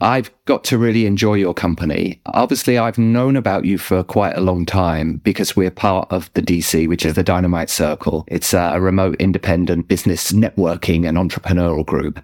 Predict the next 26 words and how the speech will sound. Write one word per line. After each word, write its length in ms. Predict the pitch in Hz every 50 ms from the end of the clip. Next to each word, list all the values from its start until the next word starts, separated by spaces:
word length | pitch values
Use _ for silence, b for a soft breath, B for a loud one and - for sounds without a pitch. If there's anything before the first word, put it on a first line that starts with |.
| _ _ _
But 160 | 127 - -
what 180 | 120 147 - -
I 100 | 147 156
really 300 | 151 151 156 135 135 117
wanted 300 | 120 113 - - 104 -
to 100 | - 95
do 380 | - 107 98 90 87 90 - -
was 180 | 101 113 -
dive 380 | - - 135 120 120 123 120 -
a 40 | 120
little 280 | 127 131 135 - 135
bit 260 | 127 - 104 - -
deeper 540 | - 123 117 117 117 - 92 82 78 73 78 -
into 560 | 104 98 101 - - - 101 98 95 95 95 101
exactly 400 | 107 - - 160 - - 131 120
what 200 | 104 117 131 123
it 120 | - -
is 180 | - 117 107 -
that 160 | 113 - -
you 240 | 95 101 110 123 120
do 360 | - 95 78 69 71 78 80 -
and 240 | - 104 104 101 95
what 240 | 101 120 - - -
makes 380 | 104 107 110 95 - - - -
you 80 | 90
tick. 540 | - - - - - - - - - - -